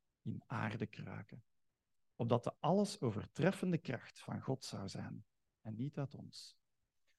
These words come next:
Wij worden in alles verdrukt, maar niet in het nauw gebracht. Wij zijn in twijfel, maar niet vertwijfeld. Wij worden vervolgd, maar niet verlaten. Neergeworpen,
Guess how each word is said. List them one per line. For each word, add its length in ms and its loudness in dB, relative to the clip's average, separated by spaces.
Wij 140 8
worden 280 8
in 140 6
alles 320 2
verdrukt, 680 0
maar 200 0
niet 200 2
in 80 0
het 120 0
nauw 240 0
gebracht. 640 -6
Wij 120 -2
zijn 180 0
in 100 -4
twijfel, 640 -2
maar 240 -8
niet 200 -2
vertwijfeld. 920 -6
Wij 140 10
worden 240 6
vervolgd, 800 2
maar 140 0
niet 200 2
verlaten. 640 -2
Neergeworpen, 920 4